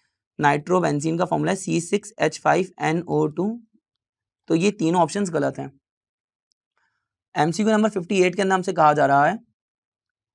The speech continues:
"The lowest energy level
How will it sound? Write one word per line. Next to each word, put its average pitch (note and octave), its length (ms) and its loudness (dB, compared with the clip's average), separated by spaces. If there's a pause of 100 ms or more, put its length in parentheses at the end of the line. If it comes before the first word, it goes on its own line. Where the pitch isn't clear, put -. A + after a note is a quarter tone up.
(800)
"The E3 160 6 (100)
lowest F#3+ 360 2 (100)
energy D#3+ 380 0
level E3 340 2